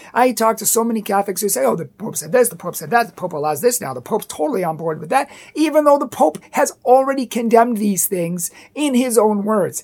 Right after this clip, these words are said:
He's come out with actual statements condemning these things, but these people who refuse to study and do actual research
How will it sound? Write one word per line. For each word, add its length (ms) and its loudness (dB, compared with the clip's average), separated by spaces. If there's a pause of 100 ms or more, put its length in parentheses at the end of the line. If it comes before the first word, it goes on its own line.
He's 220 -2
come 120 -6
out 120 6
with 140 2 (100)
actual 460 -2
statements 380 0
condemning 500 -4
these 180 -8
things, 200 -6 (240)
but 220 -2
these 300 -2 (240)
people 380 -2
who 120 6
refuse 440 0
to 100 -4
study 380 -2
and 80 -4
do 180 -4
actual 400 -4
research 640 -8